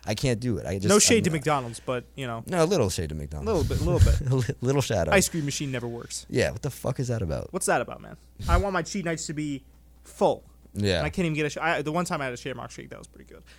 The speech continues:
Speaker 2: But yeah, no, I, I ju-, I just, I don't wanna ever feel like I'm caged in. And I don't think we, uh, we will ever feel like we're caged in. Uh, I think we have the ability to get out of, uh, get out of working that, that, that drone of a nine to
Speaker 1: Yeah.
Speaker 2: five.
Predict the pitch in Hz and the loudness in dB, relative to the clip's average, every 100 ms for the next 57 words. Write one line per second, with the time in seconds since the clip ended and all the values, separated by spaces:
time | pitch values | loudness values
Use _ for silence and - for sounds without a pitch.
0 | - - 254 151 127 127 170 175 180 190 | -6 2 4 4 0 -2 -2 0 0 -2
1 | 180 175 165 - 165 170 156 139 127 127 | -2 -4 -6 -4 -2 0 -2 -4 -6 -8
2 | 113 113 127 - - 127 160 170 185 180 | -8 -12 -14 -14 -14 -8 0 2 2 0
3 | 156 151 151 143 170 143 156 143 127 - | -2 0 -2 -2 -4 -2 -2 -2 -4 -8
4 | 139 120 113 131 120 - - - - - | -10 -10 -10 -10 -10 -12 -14 -16 -20 -20
5 | _ - 131 135 - 143 139 135 139 127 | _ -4 -2 -2 -2 -4 -2 0 2 2
6 | 131 123 127 123 117 123 123 120 113 113 | -2 -2 -4 -6 -6 -2 0 -2 -6 -6
7 | 120 110 117 - - _ _ - _ 143 | -6 -6 -8 -14 -20 _ _ -20 _ -2
8 | 135 127 120 127 127 117 113 127 117 - | 0 0 -4 -8 -8 -8 -6 -6 -8 -14
9 | - 127 - - - - - 143 127 143 | -8 -6 -8 -16 -20 -20 -20 -18 -10 -4
10 | 147 147 139 127 120 - - - - - | 0 0 -2 -4 -8 -12 -20 -16 -8 -2
11 | - 95 87 131 120 113 110 | 0 2 0 0 -2 -4 -10